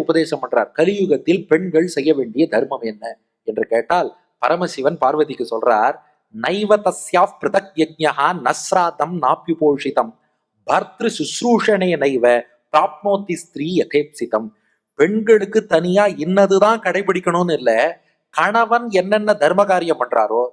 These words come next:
எல்லாத்துலயும் பக்கத்துல இருந்தாலே பெண்ணுக்கு எல்லா அனுகிரகமும் கிடைக்கும். அதுக்கு மேல பார்வதி தேவி விடல, "என்னென்ன பண்ணலாம்னு சொல்லுங்க, கணவனுக்கு எப்படி பக்கபலமா இருக்கிறதுன்னு?" கேக்குறா. அதுக்கு பரமசிவன் சில லிஸ்ட் சொல்றார். "கிருதக்ஷீராபிஷேகைச்ச பிராமணானாம்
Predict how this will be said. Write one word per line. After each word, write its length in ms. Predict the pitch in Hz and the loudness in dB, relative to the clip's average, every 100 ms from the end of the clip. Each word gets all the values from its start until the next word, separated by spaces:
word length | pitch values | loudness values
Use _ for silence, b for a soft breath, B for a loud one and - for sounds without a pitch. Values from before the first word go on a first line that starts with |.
| _ - | _ -2
எல்லாத்துலயும் 580 | 208 214 165 170 214 180 - | 2 2 0 -4 -6 -4 -2
பக்கத்துல 400 | 240 240 226 196 | 0 2 2 0
இருந்தாலே 580 | 175 175 160 143 202 | -2 0 0 2 0
பெண்ணுக்கு 420 | 202 160 175 - 196 | 0 0 0 0 2
எல்லா 340 | 143 151 127 | 2 2 0
அனுகிரகமும் 440 | 160 156 123 - 151 | 0 0 0 -6 -8
கிடைக்கும். 380 | 101 98 _ _ _ _ _ _ _ _ | -8 -10 _ _ _ _ _ _ _ _
அதுக்கு 200 | _ 131 | _ -8
மேல 180 | 131 151 | -2 -2
பார்வதி 480 | 139 147 156 156 139 | 0 0 0 -6 -2
தேவி 260 | 127 123 | -2 -2
விடல, 300 | 117 131 123 104 _ _ _ | -2 -2 -2 -6 _ _ _
"என்னென்ன 440 | 98 139 208 196 - | -8 -2 0 0 -2
பண்ணலாம்னு 400 | 143 180 175 175 | -2 -2 -2 -2
சொல்லுங்க, 400 | 151 143 135 113 | -2 -2 0 -2
கணவனுக்கு 560 | - 190 190 147 - | 0 0 0 -2 -2
எப்படி 300 | 170 127 202 | -2 0 -2
பக்கபலமா 600 | - - 165 151 151 156 | -2 -2 2 2 2 0
இருக்கிறதுன்னு?" 380 | 135 135 117 147 | -2 -4 -6 -2
கேக்குறா. 320 | 139 123 117 - _ _ _ | 0 0 0 -4 _ _ _
அதுக்கு 380 | - 135 131 190 | -8 -4 -2 0
பரமசிவன் 560 | 135 151 180 180 143 180 | 0 0 -2 -4 -4 -2
சில 240 | 175 135 | 0 0
லிஸ்ட் 380 | 131 131 - - | -2 -4 -6 -6
சொல்றார். 300 | 135 131 117 _ _ _ _ _ _ | -2 -2 -2 _ _ _ _ _ _
"கிருதக்ஷீராபிஷேகைச்ச 1800 | 147 180 240 240 - 214 208 208 196 170 170 170 165 165 151 143 - 175 - | -2 0 0 -4 -8 -2 2 4 2 0 -2 0 0 0 0 0 2 2 0
பிராமணானாம் 840 | - 135 175 196 190 185 170 156 | -4 -4 0 0 2 2 2 0